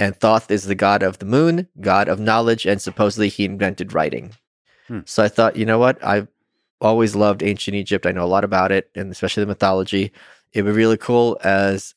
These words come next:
Speaker 1: an aspiring author to have an ancient Egyptian Thoth statue in my house.
Speaker 2: Mm-hmm.
Speaker 1: Well, it turned out that the Egyptians also killed and mummified ibises and buried them with scribes.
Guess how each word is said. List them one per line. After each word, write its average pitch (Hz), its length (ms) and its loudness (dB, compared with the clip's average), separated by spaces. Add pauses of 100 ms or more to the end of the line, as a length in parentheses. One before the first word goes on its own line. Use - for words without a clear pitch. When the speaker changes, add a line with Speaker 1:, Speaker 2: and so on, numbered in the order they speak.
Speaker 1:
an 98 120 -4
aspiring 98 580 -2
author 113 540 2 (480)
to 107 100 -6
have 98 500 -2 (320)
an 101 140 -2
ancient 101 360 -6
Egyptian 98 480 -6
Thoth - 460 0
statue - 580 -6
in 101 160 -8
my 110 120 -4
house. 151 440 -4
Speaker 2:
Mm-hmm. 135 100 -20 (760)
Speaker 1:
Well, - 360 -12 (1600)
it 95 100 -8
turned 104 260 0
out 143 340 2 (600)
that 98 300 0 (100)
the 104 140 0
Egyptians 107 580 -2
also 107 400 -2
killed 107 460 0
and 95 180 -4
mummified 104 560 0
ibises 85 760 -6
and 95 200 -8
buried 104 260 2
them 98 120 -2
with 90 140 -8
scribes. 101 680 -2